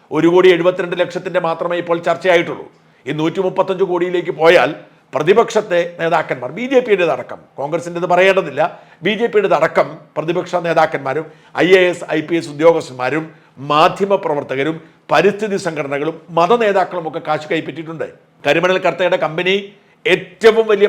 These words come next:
പരിസ്ഥിതി ദോഷമുണ്ടാക്കുന്ന പ്രകൃതി വിരുദ്ധമായ ഒരു കച്ചവടമാണ്. ആ കച്ചവടം മുമ്പോട്ട് പോകണമെങ്കിൽ കൈക്കൂലി കൊടുക്കണമെന്ന് അറിയാത്തതുകൊണ്ട് നമ്മുടെ നാട്ടിലെ സകല മനുഷ്യർക്കും കൈക്കൂലി കൊടുത്തിരിക്കുന്നത്. അതുകൊണ്ട് തന്നെയാണ് ഇത് അങ്ങേയറ്റം വരെ പോകുമോ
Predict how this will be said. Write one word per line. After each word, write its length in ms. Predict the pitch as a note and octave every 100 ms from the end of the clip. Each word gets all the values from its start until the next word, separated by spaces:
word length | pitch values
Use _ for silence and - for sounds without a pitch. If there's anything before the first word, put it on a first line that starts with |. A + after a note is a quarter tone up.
| F#3
പരിസ്ഥിതി 340 | F3 E3+ F#3+ F#3
ദോഷമുണ്ടാക്കുന്ന 680 | F3 F3 F#3 E3+ E3+ F3 F3+ G3 - - _
പ്രകൃതി 320 | D#3 E3 F3+ F#3
വിരുദ്ധമായ 400 | F#3 F#3 F#3 F#3 F#3
ഒരു 60 | F#3
കച്ചവടമാണ്. 500 | F#3 F#3+ F#3+ E3+ - - _ _ _ _ C#3
ആ 40 | F#3+
കച്ചവടം 360 | F3+ A3+ B3 A3 G3+
മുമ്പോട്ട് 320 | F3+ G#3 G3+ F3+
പോകണമെങ്കിൽ 460 | F3 E3+ D3+ D#3+ D#3+ - -
കൈക്കൂലി 340 | E3 E3 A3 G#3
കൊടുക്കണമെന്ന് 420 | F#3 F3 F3 E3+
അറിയാത്തതുകൊണ്ട് 460 | E3 E3 E3+ E3+ E3
നമ്മുടെ 200 | D#3 F#3+ E3
നാട്ടിലെ 300 | D#3+ E3+ F3+ - - - -
സകല 300 | E3 F#3 G#3 G#3
മനുഷ്യർക്കും 440 | F#3 - F3 F3+ E3
കൈക്കൂലി 260 | E3+ F3+ F3
കൊടുത്തിരിക്കുന്നത്. 400 | D#3+ - F3+ G3
അതുകൊണ്ട് 220 | C#4+ C#4 C4
തന്നെയാണ് 420 | A#3 G#3+ G3+ C3 - - _ _ _ E3
ഇത് 80 | E3+
അങ്ങേയറ്റം 360 | F#3 G#3+ G#3 F#3
വരെ 120 | F3 F3
പോകുമോ 420 | D3 D#3+ F3 E3+